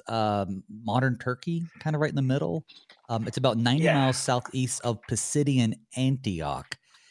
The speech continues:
Speaker 1: And so while it was initially a Jewish community, b-, by th-, this point, it's predominantly Gentile. And so they're, they're heading there. They're proclaiming the word of God.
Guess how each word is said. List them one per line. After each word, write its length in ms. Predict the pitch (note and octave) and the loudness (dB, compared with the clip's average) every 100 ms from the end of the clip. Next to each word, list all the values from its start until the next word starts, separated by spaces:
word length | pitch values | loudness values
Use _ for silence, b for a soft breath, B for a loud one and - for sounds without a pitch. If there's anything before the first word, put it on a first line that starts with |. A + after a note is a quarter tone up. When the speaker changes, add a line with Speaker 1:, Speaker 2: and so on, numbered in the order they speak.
| b - | b -2
Speaker 1:
And 200 | A#2+ A#2+ | 0 2
so 160 | C3+ | 2
while 240 | A#2 C#3+ C#3 | 2 4 4
it 60 | |
was 160 | C3 A#2+ | 4 2
initially 540 | A2+ C#3 - D3+ C3 | 2 2 0 2 2
a 120 | G#2+ G2 | 2 0
Jewish 340 | F2+ D3+ D3 | 2 2 2
community, 560 | - A2+ G#2+ G#2 A2+ A2 | 0 2 2 2 2 0
b-, 220 | A2+ A2 | -2 -4
by 160 | - | -2
th-, 180 | A2 C3 | -2 0
this 160 | F3 - | -2 -4
point, 280 | - C3 A#2+ | -2 0 0
it's 100 | G2+ | -2
predominantly 600 | - G#2+ A#2+ D#3+ D#3+ A2 | -2 2 4 2 0 -2
Gentile. 640 | - F2+ E2+ C#2 C#2 E2 _ _ _ _ - | -2 -4 -4 -6 -8 -10 _ _ _ _ -2
And 280 | B2+ C3 B2+ B B | 2 4 2 B B
so 120 | D#3+ | 2
they're, 140 | D3 | 4
they're 160 | C#3+ C3+ | 4 2
heading 400 | B2 G3+ A#3 C#3+ | 2 2 4 4
there. 320 | G#2 G2 A2 b b - | 2 2 -2 b b -2
They're 120 | C3+ | 0
proclaiming 680 | B2+ C#3 C3 - F3+ B3 A3 | 2 2 0 0 2 4 4
the 100 | D3+ | 4
word 320 | B2+ C3 C3 | 2 2 2
of 140 | B2 G2+ | 0 0
God. 520 | G#2+ F2+ E2 E2+ F2+ | 0 0 0 -2 -4